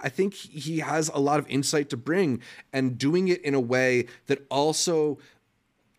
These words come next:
ha-, has, uh, an eye on handling the story responsibly, that makes space for, uh, Osage people and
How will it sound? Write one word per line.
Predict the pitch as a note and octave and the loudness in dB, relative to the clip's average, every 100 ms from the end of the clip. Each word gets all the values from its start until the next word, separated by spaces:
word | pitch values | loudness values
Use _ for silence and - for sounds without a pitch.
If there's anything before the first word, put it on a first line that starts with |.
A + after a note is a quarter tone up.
| - | -6
ha-, | - E3+ E3+ D#3 B2 - C#3+ - - | -2 -2 -2 -6 -12 -14 -20 -14 -8
has, | - F3+ F#3 F#3 - _ | -2 0 0 0 -4 _
uh, | D3+ C#3 B2+ C#3+ | 0 0 0 -2
an | C#3 | -4
eye | C#3 D3 E3 E3+ D#3+ - | 0 0 2 0 -2 -2
on | C3+ C3 C3 A#2+ - - _ _ - - | 0 2 0 -2 -8 -20 _ _ -20 -8
handling | B2+ C#3+ D3 C#3+ | -2 0 2 2
the | C3 | 0
story | B2+ A#2+ A#2+ | 0 0 2
responsibly, | A2+ - G#2 G#2 G#2+ E2 E2 C#2+ - - | 0 -2 -2 -2 -6 -10 -14 -18 -20 -6
that | B2+ A#2+ | -4 -2
makes | C3 D#3 - | 0 0 0
space | - - D3 C#3+ - - | -2 0 -2 0 -4 -6
for, | - C3+ D3 C#3+ B2+ B2 - _ | -6 -2 2 2 0 -2 -8 _
uh, | A2+ A2+ | -2 0
Osage | B2+ B2 A#2+ A2+ | 0 0 0 -2
people | - A2+ A#2+ A2+ A2+ | -4 -4 0 0 0
and | A2+ A2 G#2+ | 0 -2 -2